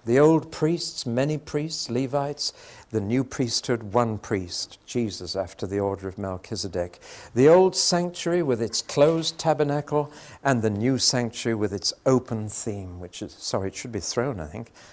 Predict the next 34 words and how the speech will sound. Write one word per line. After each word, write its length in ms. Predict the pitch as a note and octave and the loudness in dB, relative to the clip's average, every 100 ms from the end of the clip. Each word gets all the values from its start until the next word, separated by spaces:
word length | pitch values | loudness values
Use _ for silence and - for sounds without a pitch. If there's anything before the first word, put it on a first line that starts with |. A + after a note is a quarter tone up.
| - - | -16 -4
Open 200 | B2 A#2+ | -2 -2
throne, 320 | - F2+ E2+ | -6 -6 -6
sorry, 320 | - G2+ F#2+ | -6 -4 -4
whatever 380 | F#2+ A#2 A#2+ A2 | -4 -2 -2 -4
it 140 | G#2 | -8
is. 260 | G2 F2+ - - - _ _ E3 | -8 -8 -12 -18 -20 _ _ 4
Open. 360 | D#3 C3+ D#2+ - _ _ _ _ | 4 2 -12 -16 _ _ _ _
You 120 | B2 | -4
can 160 | A#2 A2 | -2 -4
come 240 | - A#2 | -6 -6
right 260 | G2+ B2+ F#3+ | -2 0 0
into 140 | E3 | -2
the 140 | E3 D#3+ | -6 -4
Holy 200 | D#3+ D#3 | -4 -6
of 100 | D3 | -8
Holies 380 | B2+ A2+ G2+ A2 | -8 -6 -8 -8
now. 240 | F#2+ F2+ - - - - | -8 -10 -14 -20 -18 -2
I 100 | B2 | 2
love 220 | E3 D#3+ | 2 2
the 100 | B2+ | 0
remark 480 | A#2 A#2 C3+ C3 A#2+ | 0 0 0 0 -4
of 100 | G2 | -6
the 60 | |
Scottish 460 | G#2 - C#3+ C#3 C3 | -4 -2 0 -2 -4
housewife 580 | - G2 - G#2+ G2 - | 0 0 0 -2 -4 -4
who 80 | G#2 | -4
said 260 | - A#2 | -2 -2
she 120 | - | -2
threw 300 | G2+ - G#3 | -4 0 4
her 140 | E3+ A2+ | 4 4
apron 320 | C#3 C#3 A2+ | 2 2 0
over 280 | C#3+ F#3+ A2+ | 0 0 0
her 100 | F2+ | -4
head 340 | F#2+ A#2+ B2+ | -2 -2 -2